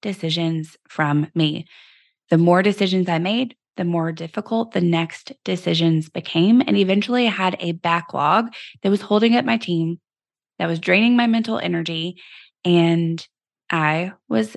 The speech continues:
feeling stressed from all of the day-to-day decisions to the high-stakes strategic choices. That cumulative effect of everything was really draining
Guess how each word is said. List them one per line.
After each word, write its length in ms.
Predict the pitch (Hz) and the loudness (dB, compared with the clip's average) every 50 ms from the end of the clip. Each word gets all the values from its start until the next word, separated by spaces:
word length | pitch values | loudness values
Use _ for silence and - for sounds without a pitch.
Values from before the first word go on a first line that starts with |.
| - _ | -20 _
feeling 520 | - - 160 156 151 151 147 147 147 151 143 - | -4 0 0 2 2 2 2 2 0 0 -2 -8
stressed 500 | - - - - 147 - - - - - | -16 -10 -6 -6 -6 -6 -8 -10 -10 -4
from 200 | - 170 175 - | 0 0 0 2
all 340 | - 175 175 180 190 202 214 | 2 2 4 4 4 4 4
of 140 | 220 214 214 | 2 0 0
the 80 | 214 | 0
day-to-day 480 | 190 196 196 185 185 175 180 165 160 156 | 0 2 2 2 0 -2 -2 -4 -4 -4
decisions 680 | 156 160 160 - 254 240 240 240 233 233 233 226 226 - | -6 -4 -2 0 0 2 2 2 2 2 2 0 -2 -4
to 140 | - 190 185 | -4 -4 -2
the 80 | 185 | -2
high-stakes 720 | 175 - - 180 185 202 196 - _ - 170 170 160 - | -4 -4 -4 -4 -4 -4 -6 -10 _ -8 -8 -8 -8 -12
strategic 560 | - - - - 170 160 - 165 156 160 156 | -18 -8 -6 -4 -4 -2 -2 -2 -2 -2 -4
choices. 540 | - - - 160 160 160 185 185 190 185 185 - - - - - - _ _ - | -4 -2 -2 -2 0 2 2 2 2 2 -2 -6 -16 -20 -20 -20 -20 _ _ -4
That 200 | 165 160 143 - | -2 -2 -4 -4
cumulative 600 | - - 185 190 196 202 202 202 208 208 202 214 - - | -2 0 2 2 2 2 0 0 0 -2 -4 -4 -8 -10
effect 440 | 185 - - 165 160 - - - - | -6 -4 -2 -2 -4 -4 -8 -12 -10
of 80 | 160 160 - | -10 -6 -4
everything 640 | - 170 170 175 180 180 190 196 202 208 202 202 208 _ _ _ | -2 -2 0 0 0 2 2 2 2 2 0 -2 -6 _ _ _
was 540 | - 180 160 160 160 160 160 165 170 170 170 - - _ _ _ _ _ | -6 -4 -2 0 0 0 0 0 -2 -4 -6 -10 -16 _ _ _ _ _
really 800 | 190 156 151 151 160 170 180 202 233 247 247 262 262 262 262 - _ _ _ _ _ _ _ _ _ _ _ _ _ _ _ _ _ _ | -10 -8 -6 -4 -2 -2 0 2 2 2 2 2 2 0 -2 -6 _ _ _ _ _ _ _ _ _ _ _ _ _ _ _ _ _ _
draining 540 | - 175 160 160 156 147 139 - - 160 - | -4 -2 0 0 0 -2 -4 -6 -8 -10 -14